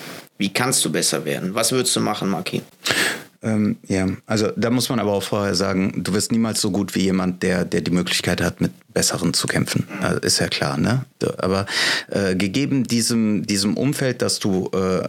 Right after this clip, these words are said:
Speaker 2: äh, Leute hast um dich rum, die einfach schwächer sind und, und, äh, du aber gleichzeitig besser werden willst,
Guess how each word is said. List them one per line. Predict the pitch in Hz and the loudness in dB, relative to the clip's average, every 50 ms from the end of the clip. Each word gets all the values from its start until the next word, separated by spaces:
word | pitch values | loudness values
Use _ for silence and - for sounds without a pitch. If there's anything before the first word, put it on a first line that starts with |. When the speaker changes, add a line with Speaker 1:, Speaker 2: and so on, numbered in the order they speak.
| - - 98 | -4 -2 -2
Speaker 2:
äh, | 92 92 92 | 0 0 0
Leute | 87 101 110 123 117 - 123 113 | 0 2 0 0 0 0 0 0
hast | 107 110 - - | 0 0 0 0
um | 85 107 104 | 2 2 2
dich | 95 95 - - | 2 0 0 0
rum, | 117 107 110 - | 2 2 2 2
die | 87 - | 2 0
einfach | 82 98 95 - - 92 - - | 0 0 0 0 -2 -2 -2 0
schwächer | - - - - 127 135 - 143 131 | 0 0 2 2 0 2 2 0 0
sind | 120 - 131 123 127 127 - - - - - - - - - - | 2 2 2 2 2 0 -2 -4 -2 -2 0 0 -2 -2 -4 -4
und, | - 101 101 101 95 - - | -2 0 2 2 0 -2 -2
und, | - 104 98 95 - - - | 0 2 2 2 0 0 -2
äh, | - 98 98 95 95 95 92 90 85 - - - - - - - - - - - - 339 180 - _ - | -2 0 0 2 2 2 2 2 0 -2 -4 -6 -10 -10 -10 -12 -12 -10 -12 -8 -6 -6 -6 -6 _ -4
du | 113 104 95 95 90 113 120 - - | -2 -2 -2 -4 -2 0 0 2 2
aber | 107 92 110 104 | 0 0 0 0
gleichzeitig | - 110 107 107 - - 104 92 104 - - | 0 0 0 0 0 0 0 0 0 -2 0
besser | - 110 104 - 107 98 | 0 0 2 2 2 2
werden | 95 95 90 90 87 92 | 2 2 2 2 2 2
willst, | 110 120 120 - - | 2 0 0 0 -2